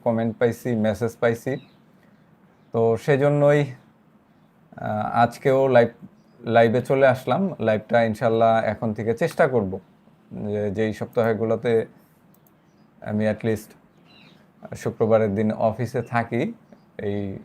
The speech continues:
সপ্তাহগুলোতে অবশ্যই লাইভটা যেন কন্টিনিউ করা হয়, সেই বিষয়ে ইনশাল্লাহ চেষ্টা করব।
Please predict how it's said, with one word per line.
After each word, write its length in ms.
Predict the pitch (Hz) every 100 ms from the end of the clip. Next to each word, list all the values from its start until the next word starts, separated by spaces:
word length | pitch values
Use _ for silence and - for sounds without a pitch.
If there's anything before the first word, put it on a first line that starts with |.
| -
সপ্তাহগুলোতে 760 | - 110 - 110 113 110 113 123
অবশ্যই 560 | 107 107 - 127 143 151 - _ _ _ _ _ -
লাইভটা 400 | 104 107 101 117
যেন 260 | 110 113
কন্টিনিউ 560 | 110 120 110 110 110 110
করা 320 | 104 123 127
হয়, 320 | 110 107 143 156 - - _ _ _ _ _ _ _ _ _ _ _ - -
সেই 160 | 120 117
বিষয়ে 540 | 113 - 117 120 120 117 - _
ইনশাল্লাহ 420 | 110 104 110 107
চেষ্টা 320 | 107 113 - 110
করব। 440 | 113 101 110 170